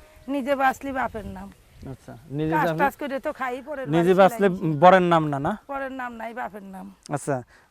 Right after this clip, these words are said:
Speaker 2: জ্যোতি আপুর একটা বাচ্চা আছে?
Speaker 1: আমার একটা ছেলে আছে আট বছর।
Speaker 2: বি-, ইয়ে, তো বাচ্চা নিয়েই কি বিয়ে করতে চাচ্ছেন?
Speaker 1: বাচ্চা যাবে ঘর বাপের কাছে, আর আমি বিয়ে বসে যাবো যদি কেউ করে।
Speaker 2: মানে এরকম কথা আছে যে
Speaker 1: হুম।
Speaker 2: যখন আপনি বিয়ে করবেন, তখন আপনার বাচ্চাটা হলো
Speaker 1: ওর বাবা নিয়ে যাবে।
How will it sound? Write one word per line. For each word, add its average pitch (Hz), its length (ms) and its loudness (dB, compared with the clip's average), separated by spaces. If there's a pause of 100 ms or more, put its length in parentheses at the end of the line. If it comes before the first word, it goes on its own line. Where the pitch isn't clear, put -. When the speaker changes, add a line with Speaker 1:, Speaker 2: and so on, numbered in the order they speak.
Speaker 2:
জ্যোতি 175 240 4
আপুর 214 180 8
একটা 233 140 6
বাচ্চা 208 420 6
আছে? 160 280 -10 (220)
Speaker 1:
আমার 294 200 -4
একটা 320 200 -6
ছেলে 269 260 -8
আছে 254 320 -6 (180)
আট 247 240 -8
বছর। 214 260 -20 (440)
Speaker 2:
বি-, 165 220 -2
ইয়ে, 170 520 0 (500)
তো 165 60 -6
বাচ্চা 175 340 0
নিয়েই 208 240 -2
কি 226 100 -6
বিয়ে 220 180 0
করতে 202 260 -8
চাচ্ছেন? 131 420 -14 (240)
Speaker 1:
বাচ্চা 302 340 -2
যাবে 294 240 0
ঘর 330 140 0
বাপের 277 300 -4
কাছে, 277 280 -6
আর 330 280 -6
আমি 285 260 -10
বিয়ে 294 220 -14
বসে 320 240 -18
যাবো 302 220 -12
যদি 311 240 -18
কেউ 359 200 -16
করে। 277 180 -10
Speaker 2:
মানে 180 240 -4
এরকম 202 320 0
কথা 202 340 2
আছে 165 260 -2
যে 156 200 -2
Speaker 1:
হুম। 151 80 -4
Speaker 2:
যখন 160 240 0
আপনি 175 240 -6
বিয়ে 175 220 0
করবেন, 190 460 -2
তখন 170 520 -2
আপনার 156 260 -2
বাচ্চাটা 151 520 -2
হলো 156 160 -2
Speaker 1:
ওর 160 60 2
বাবা 294 240 -4
নিয়ে 254 260 -10
যাবে। 185 280 -12